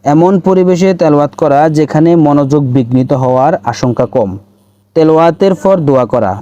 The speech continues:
তেলাওয়াত শেষে আল্লাহর প্রশংসা করা এবং তার কাছে ক্ষমা ও কল্যাণ প্রার্থনা করা।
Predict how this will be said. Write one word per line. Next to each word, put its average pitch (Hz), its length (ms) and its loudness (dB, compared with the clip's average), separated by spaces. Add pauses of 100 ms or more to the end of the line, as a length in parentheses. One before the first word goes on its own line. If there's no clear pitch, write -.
তেলাওয়াত 139 360 0 (120)
শেষে 147 520 -2
আল্লাহর 135 360 -2
প্রশংসা 151 500 -4
করা 147 380 0 (420)
এবং 151 320 0
তার 147 220 0
কাছে 160 500 -2
ক্ষমা 147 360 0
ও 135 180 -2
কল্যাণ 131 420 -2
প্রার্থনা 127 400 -4
করা। 104 280 -4